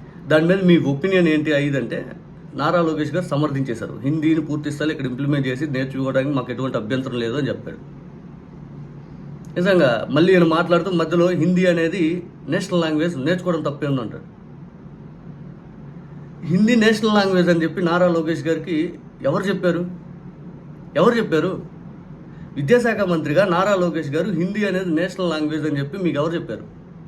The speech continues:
యాంకర్ అప్పుడు కంటది ఆమె, "కాదు, నేషనల్ లాంగ్వేజ్ కాదు, ఇదని. ఇది హిందీ అనేది one of the official language." ఉన్న అన్ని భాషల్లో మనది డిఫరెంట్ డిఫరెంట్ కల్చర్ కదా, తెలుగు, తమిళ్, మరాఠీ, కన్నడ,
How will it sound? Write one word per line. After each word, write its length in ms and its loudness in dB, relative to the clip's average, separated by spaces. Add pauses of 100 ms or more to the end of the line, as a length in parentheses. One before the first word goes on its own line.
(680)
యాంకర్ 260 0
అప్పుడు 220 2
కంటది 320 0 (140)
ఆమె, 140 -8 (760)
"కాదు, 280 2
నేషనల్ 400 2
లాంగ్వేజ్ 280 2
కాదు, 200 4
ఇదని. 320 -2 (600)
ఇది 120 0
హిందీ 440 2
అనేది 180 2
one 140 2
of 140 2
the 240 2 (200)
official 380 0
language." 320 2 (480)
ఉన్న 220 0
అన్ని 340 2
భాషల్లో 540 2
మనది 420 -2
డిఫరెంట్ 460 -2
డిఫరెంట్ 260 0
కల్చర్ 320 -2
కదా, 260 -2 (460)
తెలుగు, 500 0 (240)
తమిళ్, 340 0 (320)
మరాఠీ, 680 2
కన్నడ, 280 2